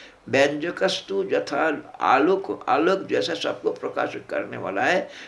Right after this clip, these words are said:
व्यंगस्य आकारताम गत, व्यंग का मतलब प्रकाश वस्तु का जो आकार है उस भाव को प्राप्त कर जाता है। व्यतिकीर्णो अपि, उससे अलग होते हुए भी असंकीर्ण, उसको अलग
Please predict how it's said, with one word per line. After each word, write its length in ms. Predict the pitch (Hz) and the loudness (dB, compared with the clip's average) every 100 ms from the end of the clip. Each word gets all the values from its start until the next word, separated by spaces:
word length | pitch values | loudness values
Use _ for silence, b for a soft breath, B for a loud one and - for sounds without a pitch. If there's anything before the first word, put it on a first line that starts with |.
| B | B
व्यंगस्य 720 | 131 156 170 170 - 185 - 180 | 4 4 4 6 4 4 0 2
आकारताम 720 | 139 151 147 135 170 185 139 | 2 4 2 2 0 0 2
गत, 220 | 123 123 - | 0 0 -4
व्यंग 300 | 131 147 160 190 | -2 -2 -2 -2
का 300 | 170 135 - B - | -2 -4 -6 B -4
मतलब 240 | 147 165 156 | 0 2 2
प्रकाश 540 | 147 - 190 190 170 | 0 2 2 2 -2
वस्तु 360 | 131 135 - 175 | -2 -4 -6 -6
का 140 | 170 | -4
जो 120 | - | -2
आकार 360 | 120 139 156 175 | -2 -2 -4 -2
है 80 | - | 0
उस 160 | 156 | -2
भाव 240 | 123 117 - | 0 -2 0
को 80 | - | -6
प्राप्त 360 | - - - - | -2 -4 -4 -6
कर 140 | 95 - | -6 -8
जाता 260 | - - | -12 -14
है। 100 | 90 - B B B | -18 -20 B B B
व्यतिकीर्णो 800 | 131 165 170 214 - 233 233 233 | 6 6 6 -2 -2 0 0 2
अपि, 420 | 226 220 165 - - B _ - | 2 2 -2 -4 -12 B _ 4
उससे 280 | 180 - 202 | 4 6 4
अलग 360 | - 175 196 | 4 6 4
होते 320 | 117 143 - 202 | 4 0 6 8
हुए 180 | 214 | 10
भी 140 | 180 160 | 8 4
असंकीर्ण, 760 | - - 208 196 202 196 185 | 0 0 -4 -2 4 4 4
उसको 260 | 165 143 123 | -4 0 2
अलग 320 | 160 175 - | 4 2 0